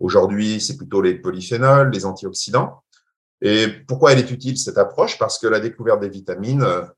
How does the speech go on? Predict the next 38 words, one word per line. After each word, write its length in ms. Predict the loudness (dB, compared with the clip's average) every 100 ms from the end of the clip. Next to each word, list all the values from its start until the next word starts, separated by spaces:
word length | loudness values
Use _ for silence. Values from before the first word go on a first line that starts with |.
| _ _ _ -4
bah, 160 | -2
comme 280 | 0 -2 -4
tout 80 | -4
le 60 | -4
monde 180 | -2 -2
le 80 |
sait, 200 | 0 0
ça 180 | 2 2
a 40 | 2
permis 320 | 0 -2 -4
aussi 380 | -6 -6 -6 -2
de, 340 | 0 0 -4
de 140 | -8 -10
sauver 380 | -6 -4 -4
des 100 | -6
millions 300 | -8 -10 -10
de 40 | -8
vies, 380 | -2 0 2 0
de 80 |
prévenir 400 | -2 -2 -4 -2
les, 220 | -4 -6 -10
les 120 | -8
carences 500 | -4 -2 -2 -4 -6
et 60 | -6
les 100 | -8
déficiences. 600 | -10 -10 -10 -10 -16 _
Donc 140 | -10 -2
cette 160 | 2
approche, 460 | 2 4 4 4 2
euh, 240 | 4 4 2 -8 _ _ _
porte 320 | 0 0 -4
une, 400 | -4 -2 0 -2 -4
porte 220 | -6 -4
de 100 | 2
la 100 | 4
valeur 280 | 4 2 0
en 80 |
soi. 340 | -6 -12 -16